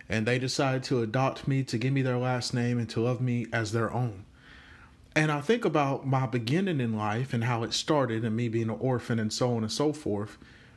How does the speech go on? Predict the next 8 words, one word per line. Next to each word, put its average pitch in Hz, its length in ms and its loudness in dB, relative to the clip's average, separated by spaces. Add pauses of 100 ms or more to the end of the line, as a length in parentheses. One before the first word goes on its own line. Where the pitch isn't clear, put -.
(320)
but 135 200 2
how 131 520 2 (320)
God 165 280 2
had 131 160 2
a 120 60 -2
plan 131 320 0
for 113 160 -2
me. 120 340 -2